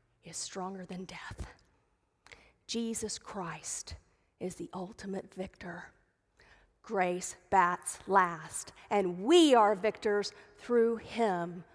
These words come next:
who loved us. He is risen. He is risen indeed. Alleluia and amen. Amen. Amen. Let's pray. Most holy God, we give you thanks on this Easter day for the resurrection of our Lord and Savior Jesus Christ.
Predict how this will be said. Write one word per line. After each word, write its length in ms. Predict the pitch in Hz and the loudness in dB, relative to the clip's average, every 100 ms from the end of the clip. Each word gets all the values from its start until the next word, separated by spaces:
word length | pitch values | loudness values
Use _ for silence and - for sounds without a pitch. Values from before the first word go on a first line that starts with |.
| _ _ - | _ _ -6
who 420 | 277 285 302 254 | 0 2 0 -2
loved 380 | 220 262 285 269 - | -6 -4 -6 -8 -12
us. 600 | 269 294 220 - - - - - - | 4 4 4 -4 -4 -4 -6 -18 2
He 260 | 330 330 311 | 8 10 12
is 220 | 262 247 | 10 8
risen. 480 | 214 330 349 359 330 | 0 4 6 6 6
He 180 | 330 | 6
is 140 | 294 254 | 4 4
risen 380 | 285 311 311 277 | 4 4 6 4
indeed. 560 | 262 233 311 277 226 | 4 4 4 6 6
Alleluia 640 | 254 285 285 277 302 370 370 | 10 12 12 12 10 12 12
and 220 | 339 302 | 12 12
amen. 540 | 262 254 277 370 392 427 - | 8 8 12 12 12 12 6
Amen. 540 | 294 277 285 370 427 453 480 427 - - - - - | 8 10 12 12 12 12 10 -2 -8 -16 -16 -18 0
Amen. 800 | 285 311 381 440 349 233 190 180 | 4 10 12 12 12 10 4 -2
Let's 220 | 233 277 - | 4 4 4
pray. 380 | 240 185 - - - - - - - - - | 4 4 2 -10 -20 -20 -20 -20 -20 -20 -2
Most 200 | 254 254 | 2 4
holy 280 | - 302 285 | 6 6 6
God, 240 | 277 254 | 8 8
we 60 | 247 | 6
give 220 | 233 220 | 0 -2
you 80 | 233 | -2
thanks 680 | - 196 185 - - - | -2 0 0 -4 -8 -8
on 160 | - 202 | -4 -4
this 160 | 202 - | -2 -2
Easter 360 | 240 233 254 | -4 -4 -2
day 320 | 226 240 233 226 | 4 6 6 4
for 120 | 233 | 0
the 120 | 202 | 0
resurrection 680 | 208 220 226 214 220 - 233 | 4 4 4 2 2 2 -2
of 80 | |
our 160 | 202 196 | 2 0
Lord 220 | 220 240 | 2 0
and 100 | 233 | 0
Savior 340 | 233 226 208 202 | -2 -2 0 -4
Jesus 380 | 196 185 196 | -4 -8 -10
Christ. 680 | - 220 214 202 196 - - | -8 2 4 4 0 -12 -18